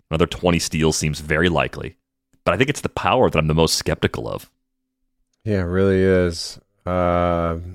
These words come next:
Speaker 2: and, and the, the, that power strikeout relationship is the, uh, you know, has been the, uh, has been the, the, the main sort of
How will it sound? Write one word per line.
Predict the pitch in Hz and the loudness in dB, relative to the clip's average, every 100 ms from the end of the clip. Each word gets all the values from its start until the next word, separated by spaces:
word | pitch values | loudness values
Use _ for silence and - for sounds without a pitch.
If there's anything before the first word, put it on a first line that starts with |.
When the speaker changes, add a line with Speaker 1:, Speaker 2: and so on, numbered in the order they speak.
| - _ _ - | -20 _ _ -2
Speaker 2:
and, | 104 | -2
and | 120 135 127 | 2 4 6
the, | 123 127 | 6 4
the, | 123 123 | 4 4
that | 123 117 | 4 2
power | - 131 127 123 104 | 2 2 4 4 4
strikeout | - 127 127 101 | 4 4 6 4
relationship | 95 101 90 90 - 95 82 87 | 4 4 2 -2 0 2 2 0
is | 90 90 82 - | -2 -2 -4 -8
the, | 87 85 82 80 80 80 80 _ _ _ _ _ _ _ _ _ _ - | -4 -2 0 0 -2 -4 -8 _ _ _ _ _ _ _ _ _ _ -14
uh, | 76 71 71 69 67 58 _ - | -10 -6 -6 -6 -6 -10 _ -12
you | 73 | -8
know, | 73 | -8
has | - 85 87 | -4 0 0
been | 78 73 73 73 | -2 -4 -4 -4
the, | 71 71 69 | -6 -8 -6
uh, | 67 65 65 65 80 - _ _ _ _ - | -6 -6 -8 -12 -16 -20 _ _ _ _ -2
has | 120 104 | 0 4
been | 120 | 4
the, | 110 | 6
the, | 101 107 107 - | 4 -2 -6 0
the | 107 | 4
main | 107 110 110 113 113 | 6 6 6 6 6
sort | 104 120 101 | 4 4 4
of | 98 82 - - - | 2 0 -8 -12 -16